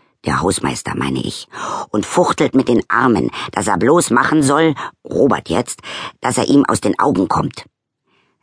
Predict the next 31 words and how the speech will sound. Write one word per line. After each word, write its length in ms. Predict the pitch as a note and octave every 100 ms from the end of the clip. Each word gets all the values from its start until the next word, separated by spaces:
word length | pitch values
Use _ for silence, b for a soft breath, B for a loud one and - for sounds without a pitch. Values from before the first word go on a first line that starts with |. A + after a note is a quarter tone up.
| _
Letztes 440 | B2+ - - C4 -
Jahr 260 | C3 B2
war 140 | A#2+ A#2+
der 160 | A#2+
Hausmeister 580 | A#2+ A#2 - A2 - A2+
nämlich 380 | A2 G#2+ F#2+ -
krank 440 | - C3+ D3 -
wegen 220 | - E2 F2
Robert, 580 | F#2+ G2 F2+ D2+ - - B B B
aber 220 | - C#3+ D3
dafür 300 | C3 D3 C#3
konnte 300 | C#3 C#3 C#3+
Robert 360 | C3 C#3+ C#3+
nicht 240 | C3+ - D3
wirklich 380 | E3 - F#2+
was. 320 | - G2 - - B B B B _
Eigentlich 760 | D3 F3 E3 G#2+ - A#2+ - - B
hatte 220 | - A#2+ E2+
er 80 |
dem 180 | A#2+ B2
Hausmeister 520 | A#2 G#2 A2 G#2 -
nur 100 | G#2+
helfen 420 | A2 C#3+ - A2+ F#2+
wollen. 360 | - - - B B B B B _
Der 360 | C#3 D3+ C#3+ B2
hat 200 | A#2+ -
nämlich 460 | G2 F#2+ F#2 F#2
was 280 | - - -
gegen 220 | - G2
die 140 | F#2+ F#2
Tauben, 560 | - - G#2+ F2+ D#2